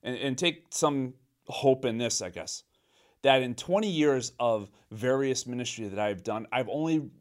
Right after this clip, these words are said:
really seen things get to this level once. And honestly, I hope to go another twenty years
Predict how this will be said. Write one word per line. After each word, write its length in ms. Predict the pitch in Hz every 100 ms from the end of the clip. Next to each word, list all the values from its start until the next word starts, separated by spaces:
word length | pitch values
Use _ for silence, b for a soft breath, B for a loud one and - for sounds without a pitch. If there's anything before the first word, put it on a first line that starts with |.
| _ _
really 520 | 135 135 160 165 160
seen 340 | - 165 143 139
things 320 | 143 131 107
get 220 | 131 -
to 80 | 127
this 240 | 107 -
level 320 | 104 92 90 -
once. 580 | 92 98 87 - - _ _ _ _ _ -
And 120 | 151
honestly, 400 | 156 175 175 160
I 100 | 165
hope 180 | 175 175
to 60 | 139
go 240 | 135 135 143
another 340 | 143 143 170
twenty 340 | 160 170 165
years 280 | 143 117 113